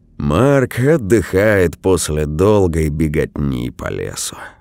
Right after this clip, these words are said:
Во сне он подергивает лапами, виляет хвостом и еле слышно лает, как бы про себя. Уф!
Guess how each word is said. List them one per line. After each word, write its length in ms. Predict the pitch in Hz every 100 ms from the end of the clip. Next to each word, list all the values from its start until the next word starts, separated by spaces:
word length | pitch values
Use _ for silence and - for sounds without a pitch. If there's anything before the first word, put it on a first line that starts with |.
| _ -
Во 160 | 85 90
сне 360 | - 139 135
он 200 | 113 92
подергивает 920 | - 85 82 110 87 78 69 65 - 62
лапами, 880 | 69 90 98 85 71 69 65 57 76
виляет 640 | 76 85 104 117 98 78
хвостом 960 | - 73 65 - - 113 107 85 65 67
и 120 | 73
еле 520 | 90 139 143 120 95
слышно 760 | 78 - 80 87 76 - 64 60
лает, 680 | 67 71 71 65 53 - -
как 380 | - 64 60
бы 140 | - 58
про 200 | - -
себя. 540 | - 62 52 55 - - - - _ -
Уф! 1000 | 80 90 117 123 117 104 78 - -